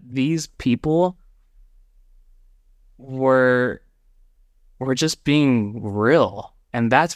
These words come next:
why they are where they are today. They were just being real and expressing themselves. And someone else was making it look real pretty, you know, like, that, you know, like, they were putting online what they wanted us to see, and they were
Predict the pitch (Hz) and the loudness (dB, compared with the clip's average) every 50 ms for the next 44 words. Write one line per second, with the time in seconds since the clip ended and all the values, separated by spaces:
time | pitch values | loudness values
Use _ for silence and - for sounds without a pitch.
0 | - - 139 135 135 131 123 117 117 - - 127 120 127 127 120 117 117 113 110 | -4 -2 0 2 2 2 0 0 -2 -2 0 2 4 4 4 4 2 2 2 2
1 | 107 104 104 107 101 - - 110 117 120 117 110 113 135 139 127 - 127 120 120 | 2 2 2 2 0 -2 -4 -2 0 2 2 4 2 2 0 -2 -2 0 0 0
2 | 107 92 92 95 101 139 190 220 220 - - - - - - - - - 127 120 | 0 0 0 2 2 2 2 2 -2 -6 -14 -20 -20 -20 -20 -18 -8 -4 -2 -2
3 | 113 - - - 110 110 - 147 151 165 170 170 - 180 180 185 190 185 - _ | -2 -2 -2 0 0 0 0 0 0 0 0 0 0 0 0 0 0 -2 -6 _
4 | _ _ _ _ _ _ - 127 127 123 - - 143 147 165 175 170 143 131 139 | _ _ _ _ _ _ -4 -2 -2 -2 0 0 0 2 2 2 2 4 2 2
5 | 139 - - 131 110 117 120 120 - 127 113 101 117 101 - 104 101 107 113 123 | 2 0 -2 -2 0 2 0 0 0 -2 -2 0 -2 -2 -2 -2 0 2 4 4
6 | 131 127 - - 131 107 95 92 90 95 104 107 107 104 107 110 104 101 98 98 | 4 4 2 2 2 2 2 0 -2 -2 -2 0 2 2 2 4 4 2 2 0
7 | - _ _ _ _ _ _ _ _ _ _ _ _ _ _ _ - - 120 117 | -4 _ _ _ _ _ _ _ _ _ _ _ _ _ _ _ -4 0 2 4
8 | 113 110 87 - - _ _ - 123 123 117 110 107 104 - - 135 127 131 131 | 4 4 2 0 -6 _ _ -2 0 0 0 0 -2 -4 -4 -2 0 0 2 2
9 | 135 127 - - 139 135 139 135 131 131 135 131 127 123 117 117 117 117 120 117 | 0 0 0 0 0 0 0 0 0 2 2 2 2 2 2 2 2 0 0 -2
10 | 110 117 110 - - _ _ _ _ - - 117 113 123 123 127 127 127 127 127 | -2 -2 -2 -4 -6 _ _ _ _ -8 -4 -2 0 0 0 2 0 2 2 0
11 | 117 117 123 120 - - 127 - - - 127 110 107 107 107 113 - _ _ _ | 0 0 0 -2 -2 -6 -8 -6 -4 -4 -2 -2 -2 -4 -6 -8 -12 _ _ _
12 | - - - _ - - - _ - - - - - - _ _ - - - 127 | -20 -20 -20 _ -20 -20 -20 _ -20 -20 -20 -20 -20 -20 _ _ -20 -8 -4 -2
13 | 117 117 113 110 110 107 104 104 104 104 104 101 101 - - - - _ _ _ | 0 2 2 2 2 2 2 0 0 0 0 -2 -2 -4 -8 -14 -20 _ _ _
14 | _ - 135 120 117 113 107 104 | _ -4 0 2 2 2 2 2